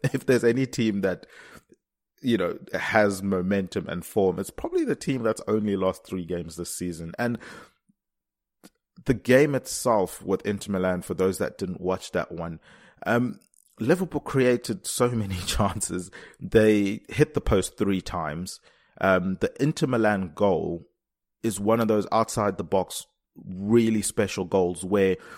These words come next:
eight times out of ten, you're probably banking on him not hitting the top corner. Um, so if, if, if, you know, for, for me, I'm, I'm just saying, for Liverpool fans that were concerned, I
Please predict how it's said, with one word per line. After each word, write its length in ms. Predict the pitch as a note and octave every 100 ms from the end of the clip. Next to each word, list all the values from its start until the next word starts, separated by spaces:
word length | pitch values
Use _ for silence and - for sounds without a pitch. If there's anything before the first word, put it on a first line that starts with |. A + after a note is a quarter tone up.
| - _
eight 200 | C3 D3+
times 320 | - C#3+ B2+ -
out 160 | A#2+
of 120 | A2+
ten, 460 | - B2 A#2 C3 C#3 _
you're 140 | G#2+
probably 320 | - A#2+ A2+
banking 440 | G#2 G2+ G#2 G2 G2+
on 120 | F#2
him 360 | G2+ G2 F#2 F#2
not 300 | G2+ - -
hitting 600 | G#2+ F#2+ G2+ G2+ G#2+ -
the 80 | F#2+
top 320 | - - -
corner. 420 | - F#2+ F#2+ A2+ - - - _ _ _ _ - G2
Um, 500 | G2 F#2 G2 G#2+ - _ _ -
so 540 | - B2 A#2+ A#2 A#2 - _ _ _ _ _ _ _ -
if, 240 | C3 -
if, 220 | A2 G2+
if, 200 | G#2+ - - -
you 140 | B2+
know, 320 | G2+ D2 - -
for, 260 | - C3+ A#2
for 240 | - C3
me, 280 | A#2 B2 C3
I'm, 240 | - A2 G2
I'm 140 | F#2+
just 160 | G2+ -
saying, 260 | F#2 F2+ - - _
for 160 | A#2
Liverpool 360 | G#2+ A#2 A2+ G#2+
fans 320 | - G#2+ G2
that 180 | - -
were 240 | F#2+ A2
concerned, 500 | - G#2 - A2 A2
I 80 | F#2